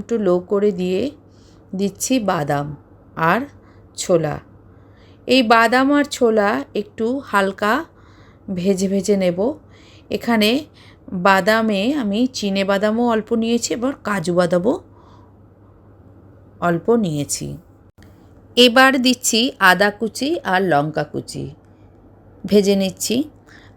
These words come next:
খাওয়ার সময় মুখে এই আদা আর লঙ্কা কুচি কিন্তু মুড়ির সাথে বেশ ভালো লাগবে। আর কারি পাতা দিয়ে দিচ্ছি। আসলে কারি পাতাটা একটু জল দিয়ে ধুয়েছিলাম বলে একটু ভিজে ভিজে আছে।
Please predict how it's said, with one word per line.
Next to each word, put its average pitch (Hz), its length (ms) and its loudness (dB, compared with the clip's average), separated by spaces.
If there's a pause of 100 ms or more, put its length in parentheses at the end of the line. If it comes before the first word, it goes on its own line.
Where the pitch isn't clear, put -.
খাওয়ার 254 420 6
সময় 294 360 0
মুখে 240 360 0
এই 254 160 4
আদা 202 280 2 (160)
আর 202 100 2
লঙ্কা 185 340 0
কুচি 190 300 -8
কিন্তু 190 320 -6 (260)
মুড়ির 175 380 -2
সাথে 180 240 0
বেশ 170 200 0 (120)
ভালো 147 240 0
লাগবে। 131 400 -2 (1120)
আর 208 280 6 (680)
কারি 220 320 4
পাতা 240 380 2 (640)
দিয়ে 185 300 0
দিচ্ছি। 160 380 -8 (960)
আসলে 247 300 4
কারি 233 340 4
পাতাটা 247 360 2
একটু 262 240 -4
জল 202 340 4
দিয়ে 233 180 2
ধুয়েছিলাম 220 600 -2 (100)
বলে 185 240 0 (640)
একটু 208 180 -6
ভিজে 190 300 0
ভিজে 202 300 0
আছে। 175 300 0